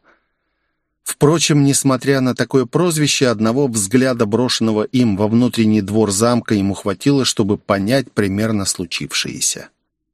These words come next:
«Опять власть поменялась», усмехнувшись, прокомментировал его мысли Олег. «Дурень?» переспросила Гортензия.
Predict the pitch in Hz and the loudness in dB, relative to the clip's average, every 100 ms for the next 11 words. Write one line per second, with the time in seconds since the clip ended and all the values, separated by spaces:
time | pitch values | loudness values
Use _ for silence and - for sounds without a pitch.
0 | _ 110 101 143 147 123 113 104 - - | _ 0 4 2 2 0 2 0 -2 -2
1 | 107 107 107 101 98 92 - 127 - 98 | -2 0 0 0 -2 -4 -4 -4 -4 -4
2 | - 147 165 156 143 - - - 117 110 | -2 -2 0 0 -2 -4 -10 -4 0 2
3 | 104 95 120 123 123 117 95 104 95 107 | 0 0 0 0 0 0 0 0 0 -2
4 | - 92 92 80 76 - - _ _ _ | -2 -2 -2 -4 -10 -16 -20 _ _ _
5 | _ - 95 123 160 185 190 - _ 135 | _ -8 0 2 4 2 0 -4 _ -2
6 | 127 - 123 - 123 117 123 - 120 110 | 0 -2 -2 0 0 0 -2 0 0 0
7 | 107 113 | -2 -4